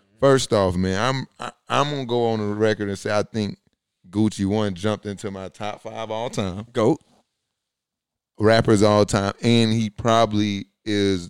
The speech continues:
Speaker 1: now one of those most inspirational, like, rappers when, on that Nip level. Like, he really inspired the fuck out of me yesterday on that interview. Just
Speaker 2: Yeah.
Speaker 1: kinda, like, showing that you can change even from his circumstance and get it together and kinda,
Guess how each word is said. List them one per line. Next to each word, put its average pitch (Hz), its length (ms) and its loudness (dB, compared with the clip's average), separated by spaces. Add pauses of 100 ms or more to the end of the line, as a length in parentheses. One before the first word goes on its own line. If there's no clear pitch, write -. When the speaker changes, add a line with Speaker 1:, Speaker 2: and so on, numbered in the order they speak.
Speaker 1:
now 104 400 0
one 101 240 4
of 98 160 -2
those 95 360 -2
most 95 340 -2
inspirational, 101 800 0
like, 90 280 -6 (560)
rappers 95 460 -2
when, 92 240 -8
on 101 120 -4
that 95 180 -4
Nip 104 340 2
level. 101 420 -2
Like, 95 240 -6
he 127 200 -6
really 113 580 -4
inspired 101 420 -2
the 85 80 -8
fuck 104 340 0
out 90 140 -8
of 87 60 -14
me 90 60 -12
yesterday 90 460 -10
on 92 140 -14
that 90 120 -14
interview. 92 360 -18
Just 98 180 -12
Speaker 2:
Yeah. 87 60 -10
Speaker 1:
kinda, 92 280 -8 (1120)
like, 107 200 0
showing 120 340 2
that 98 120 -2
you 123 80 -6
can 101 140 -6
change 104 540 0
even 104 240 0
from 98 180 -4 (300)
his 117 240 2
circumstance 95 760 -6
and 87 160 -14 (340)
get 113 160 -2
it 95 120 -4
together 98 440 -2
and 95 140 -4
kinda, 92 340 -6